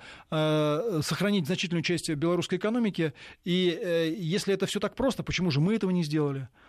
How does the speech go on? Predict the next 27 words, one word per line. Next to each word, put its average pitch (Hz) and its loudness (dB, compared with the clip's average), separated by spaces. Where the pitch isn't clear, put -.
Потому 160 0
что 170 4
очень 180 0
часто 202 -2
говорят, 180 2
что, 180 -4
ну, 175 2
это 180 0
всё - -6
так 208 -2
просто, 277 0
а 147 0
на 165 -2
самом 185 0
деле 175 2
он 170 2
использовал 165 0
российскую 175 -2
помощь. 175 0
Ну, 165 2
если 185 2
всё 175 -4
так 214 -2
просто, 185 -2
чего 190 -8
же 196 2
мы-то, 190 0